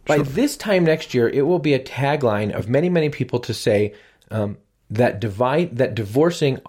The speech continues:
Speaker 1: our attachment to the Eucharistic sacrifice from our attachment to the local parish is problematic, um, theologically and pastorally, and that the Eucharistic Revival Project, which takes the Eucharist out of the parish and into some larger body, is by that fact problematic and should be avoided.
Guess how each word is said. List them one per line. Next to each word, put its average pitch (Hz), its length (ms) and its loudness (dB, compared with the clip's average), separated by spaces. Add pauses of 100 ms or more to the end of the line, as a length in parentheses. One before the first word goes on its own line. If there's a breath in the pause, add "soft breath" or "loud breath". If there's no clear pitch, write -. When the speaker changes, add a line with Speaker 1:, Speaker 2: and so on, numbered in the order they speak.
(140)
Speaker 1:
our 113 140 2
attachment 147 500 -2
to 131 80 -2
the 113 80 0
Eucharistic 123 480 0
sacrifice 107 640 -2
from 101 200 0
our 95 100 2
attachment 107 480 -2
to 110 60 -4
the 101 80 2
local 107 380 0
parish 82 600 -2
is 98 240 -4
problematic, 101 840 -2 (380 loud breath)
um, 95 320 -4
theologically 95 640 0
and 90 140 -2
pastorally, 85 560 -4
and 98 80 -8
that 101 120 -2
the 113 60 0
Eucharistic 151 480 2
Revival 107 360 0
Project, 101 380 -2 (260 loud breath)
which 104 180 -2
takes - 340 -2
the 123 120 0
Eucharist 117 420 0
out 190 160 2
of 180 140 2
the 143 100 0
parish 110 360 0
and 113 60 -4
into 120 200 0
some 107 280 0 (360 loud breath)
larger 117 400 0
body, 95 380 0
is 98 280 -6
by 98 220 0
that 104 260 0
fact 90 380 -4
problematic 87 580 0
and 90 140 -12
should 90 160 -12
be 78 80 -4
avoided. - 340 -10